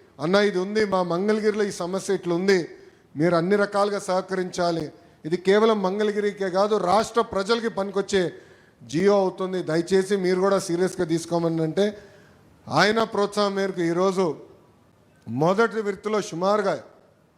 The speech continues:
అంటే ఇంకా రోజు రోజు పెరుగుతున్నాయి, కానీ ఇప్పటికీ దాదాపు మూడు వేల రెండు వందల కుటుంబాలకి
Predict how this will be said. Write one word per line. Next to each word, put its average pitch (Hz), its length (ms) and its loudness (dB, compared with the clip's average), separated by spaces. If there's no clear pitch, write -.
అంటే 151 180 -4
ఇంకా 165 140 0
రోజు 180 280 2
రోజు 202 160 4
పెరుగుతున్నాయి, 196 640 0
కానీ 170 140 0
ఇప్పటికీ 208 640 0
దాదాపు 190 440 0
మూడు 190 420 2
వేల 214 340 4
రెండు 196 340 -2
వందల 185 460 -2
కుటుంబాలకి 208 1000 0